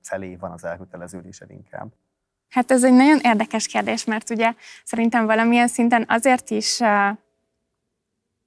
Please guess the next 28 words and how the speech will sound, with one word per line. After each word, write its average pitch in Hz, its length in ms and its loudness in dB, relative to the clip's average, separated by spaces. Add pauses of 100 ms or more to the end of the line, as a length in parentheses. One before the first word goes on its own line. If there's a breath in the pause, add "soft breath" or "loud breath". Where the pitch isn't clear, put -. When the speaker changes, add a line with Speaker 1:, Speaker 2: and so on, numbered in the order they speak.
(760)
Speaker 2:
tehát 240 180 -6
az, 247 160 2
hogy 233 120 4
a 226 40 4
YouTube-on 220 480 0
vagyok 190 280 -2
fent, - 460 -2
az 220 140 0
azt 226 220 -2
is 226 140 0
jelenti, 196 320 -2
hogy 196 240 -6
független 196 600 -8
vagyok, - 340 -8
és - 80 -8
az 220 100 -4
emberek 202 340 -4
is - 200 -10 (240)
úgy 214 200 0
látnak 196 340 -2
engem, 202 240 -4
mint 202 140 -6
egy 202 120 -10
független, 196 680 -6 (640 soft breath)
ö, - 80 -6 (680)
embert, 196 480 -2
aki, 190 400 -8 (380)
aki, - 280 -8